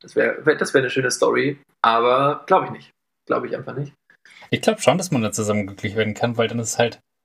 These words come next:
Speaker 2: weil man, man macht es, ja gut, die Freundschaft sollte halt dann noch existieren.
Speaker 1: Ja.
Speaker 2: Ähm, weil dann hat man halt einfach irgendwie eine coole, eine sehr coole W G.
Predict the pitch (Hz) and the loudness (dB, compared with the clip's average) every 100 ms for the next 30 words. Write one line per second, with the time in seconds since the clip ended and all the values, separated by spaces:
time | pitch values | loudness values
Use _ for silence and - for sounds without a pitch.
0 | _ _ _ _ _ _ _ _ _ _ | _ _ _ _ _ _ _ _ _ _
1 | _ 117 117 123 117 120 113 117 117 127 | _ 0 4 4 2 -6 -4 0 2 2
2 | - 127 - 135 117 113 113 - 131 - | 0 -2 -2 0 0 0 -4 -10 -20 -20
3 | _ _ _ _ - - 120 117 113 - | _ _ _ _ -8 2 2 4 2 4
4 | 107 101 95 101 98 107 - - - 104 | 2 2 0 0 0 0 -6 -8 -8 -6
5 | 104 - _ _ _ _ _ _ _ - | -6 -8 _ _ _ _ _ _ _ 0
6 | 104 101 104 101 110 120 131 131 117 117 | 2 2 2 2 4 4 4 2 2 2
7 | 110 113 113 113 107 - 127 113 110 107 | 0 -2 -2 -4 -4 -2 -2 2 2 2
8 | 107 - _ _ _ _ _ _ _ 117 | 0 -6 _ _ _ _ _ _ _ -4
9 | 110 117 120 127 117 107 107 104 | 2 4 4 0 0 -2 0 -2